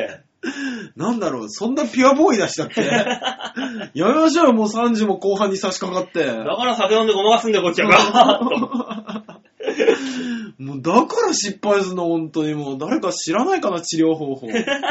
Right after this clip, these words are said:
Speaker 1: まあ、で、あれですよ。それはそれでいいとしてですよ。
Speaker 2: はい。
Speaker 1: ね。あのー、好印象を与えて、さあ、
Speaker 2: うん。
Speaker 1: 好印象を与えましたと。そしたらどうしましょうか？
Speaker 2: そうですよ。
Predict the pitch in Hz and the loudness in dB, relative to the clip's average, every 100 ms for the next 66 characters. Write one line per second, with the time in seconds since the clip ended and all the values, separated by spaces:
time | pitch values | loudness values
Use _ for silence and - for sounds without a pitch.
0 | 294 240 - 220 - - - - 214 269 | -6 -8 -8 -14 -14 -16 -8 -4 0 4
1 | 254 247 208 214 233 247 220 151 175 214 | 4 4 2 2 0 -2 -2 -2 -4 -4
2 | 226 208 208 196 226 214 143 135 175 190 | -4 -6 -4 -4 -4 -8 -10 -2 -2 -2
3 | 170 165 143 - - 202 - 233 302 - | -6 -6 -6 -6 -12 -14 -6 -2 -2 -6
4 | _ - - _ - 160 185 180 175 180 | _ -20 -20 _ -4 -2 -2 -4 -4 -4
5 | 180 - 247 277 311 320 233 175 131 160 | -6 -6 -4 -2 -2 -2 -2 -2 0 0
6 | 196 220 - 151 - - 196 - 214 240 | 0 -4 -6 -8 -8 -6 -6 -4 -4 -2
7 | 269 151 143 196 214 240 277 294 123 - | -4 -4 -4 -6 -6 -6 -8 -8 -10 -14
8 | _ _ 226 254 381 202 170 254 220 170 | _ _ -6 -4 -4 -2 -2 -2 -4 -6
9 | 151 113 190 185 - 87 | -6 -8 -4 -4 -4 -10